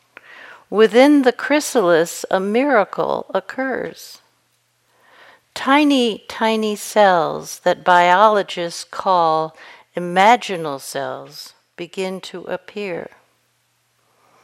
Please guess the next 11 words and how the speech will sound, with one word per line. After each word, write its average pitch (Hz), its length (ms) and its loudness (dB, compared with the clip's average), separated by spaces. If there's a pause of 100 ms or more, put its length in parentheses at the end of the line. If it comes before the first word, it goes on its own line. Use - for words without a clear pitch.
(400)
These 269 240 -6
cells 160 520 0
are 180 160 2
wholly 262 480 -2
different 180 560 -4
from 165 240 -8
caterpillar 185 800 -4
cells, - 640 -8 (960)
carrying 220 680 2
different 190 520 0
information, 196 1160 -2